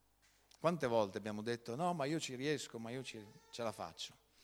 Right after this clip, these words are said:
Divertiti, divertiti se proprio vuoi. Hai ancora tanta forza, hai ancora, sei giovane, hai tanta energia, sì, sì, divertiti. Ma poi a un certo punto, io come tutti gli altri siamo caduti in ginocchio e abbiamo detto: "Signore,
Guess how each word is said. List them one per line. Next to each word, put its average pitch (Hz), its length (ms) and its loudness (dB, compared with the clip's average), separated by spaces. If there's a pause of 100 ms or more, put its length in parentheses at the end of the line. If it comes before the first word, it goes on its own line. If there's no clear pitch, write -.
(1040)
Divertiti, 117 680 2 (760)
divertiti 110 680 0
se 98 140 -6
proprio 104 280 -2
vuoi. 95 300 0 (960)
Hai 110 140 4
ancora 127 300 8
tanta 135 300 6
forza, 131 440 6
hai 117 80 4
ancora, 123 420 2
sei 127 160 0
giovane, 131 440 4
hai 123 100 2
tanta 123 240 2
energia, 120 460 2
sì, 123 140 -2
sì, 113 200 -2
divertiti. 107 680 2
Ma 117 200 6
poi 151 300 8
a - 20 4
un 147 60 2
certo 127 260 -2
punto, 107 600 -4 (1040)
io 139 220 8
come 131 200 4
tutti 127 260 -2
gli 123 100 4
altri 117 320 6
siamo 113 200 0
caduti 113 320 0
in 113 60 2
ginocchio 107 360 0
e - 20 0
abbiamo 104 200 0
detto: 101 200 -6
"Signore, 85 600 -6